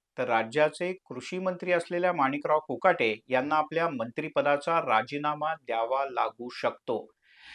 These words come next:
आणि राज्याचे मुख्यमंत्री देवेंद्र फडणवीस यांनी या अधिवेशनाच्या पूर्वसंध्येला पत्रकारांशी बोलताना असं स्पष्टपणे म्हटलंय, आपली कठोर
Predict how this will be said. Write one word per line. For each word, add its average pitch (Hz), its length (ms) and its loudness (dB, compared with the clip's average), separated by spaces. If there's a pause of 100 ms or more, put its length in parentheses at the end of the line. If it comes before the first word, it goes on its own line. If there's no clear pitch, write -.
(300)
आणि 180 180 0
राज्याचे 180 500 6
मुख्यमंत्री 202 640 -2
देवेंद्र 170 540 0
फडणवीस 147 500 -2 (180)
यांनी 135 520 -2 (920)
या 151 140 10
अधिवेशनाच्या 214 720 2 (160)
पूर्वसंध्येला 180 840 4 (600)
पत्रकारांशी 170 760 0
बोलताना 160 640 0 (580)
असं 190 220 -4
स्पष्टपणे 233 920 0
म्हटलंय, 147 520 4 (420)
आपली 151 240 -2
कठोर 202 460 4